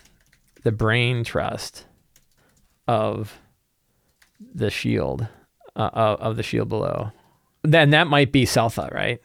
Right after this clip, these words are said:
So she has a chamber, and that might be, if you look at, if you look at, like, chamber forty-three in the corner, that chamber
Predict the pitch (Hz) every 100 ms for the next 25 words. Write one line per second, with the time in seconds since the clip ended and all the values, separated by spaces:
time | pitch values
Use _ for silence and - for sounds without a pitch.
0 | - 113 _ _ _ _ _ _ _ -
1 | - - 151 160 196 175 143 - 151 135
2 | 110 - - 156 208 165 135 147 143 175
3 | 170 165 151 - 143 160 165 165 135 117
4 | 156 147 139 - 147 131 - 143 131 110
5 | 101 - 135 113 95 - - _ _ _
6 | _ _ _ - 123 151 160 - 160 131
7 | 127 113 107 110